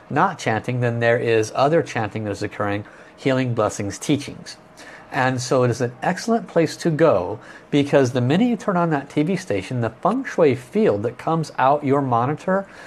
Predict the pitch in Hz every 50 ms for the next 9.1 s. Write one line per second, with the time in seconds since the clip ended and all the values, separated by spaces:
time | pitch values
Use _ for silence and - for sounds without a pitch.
0 | - - - - - - - 180 196 208 180 135 113 110 110 131 123 117 120 117
1 | 120 123 123 135 131 113 92 82 85 - - - - - - 156 165 160 151 127
2 | 131 139 143 160 202 226 180 180 185 185 180 - - 107 - - 123 113 - -
3 | 123 117 113 120 131 127 113 101 101 101 110 113 110 120 120 113 113 120 147 135
4 | 104 101 101 104 - - - - - 113 113 117 123 147 147 139 123 113 110 110
5 | 113 - - 131 131 135 135 175 226 - - - - - - - - - - -
6 | - - - 123 131 135 131 131 127 - - 170 170 - - - - - - -
7 | - - - - 123 120 123 - 117 110 - 120 107 101 101 101 110 139 185 214
8 | 151 - - - 104 - 160 202 220 151 101 92 92 - - - - 101 98 101
9 | -